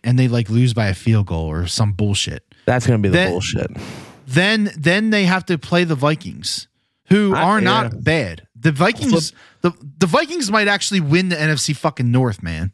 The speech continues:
Speaker 2: Flip a coin on the Vikings. Seriously, you, you, you just don't know. But they're
Speaker 1: Week
Speaker 2: always
Speaker 1: three,
Speaker 2: annoyingly
Speaker 1: week,
Speaker 2: good.
Speaker 1: week three, they should not even in a million fucking years lose to the F-,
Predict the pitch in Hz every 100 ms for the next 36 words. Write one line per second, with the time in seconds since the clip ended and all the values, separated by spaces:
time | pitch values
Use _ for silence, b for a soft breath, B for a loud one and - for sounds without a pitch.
0 | - - 156 151 - 131 120 104 98 95
1 | 85 73 87 95 165 147 107 101 104 107
2 | 107 131 120 123 120 120 123 104 110 98
3 | 76 87 113 98 143 - 160 269 330 330
4 | 233 226 202 127 123 170 247 110 107 90
5 | - 160 - 175 220 - 196 190 156 156
6 | 143 - 143 131 147 170 175 160 160 156
7 | 151 139 131 135 156 156 139 147 139 127
8 | 123 117 107 107 127 110 95 - 117 104
9 | -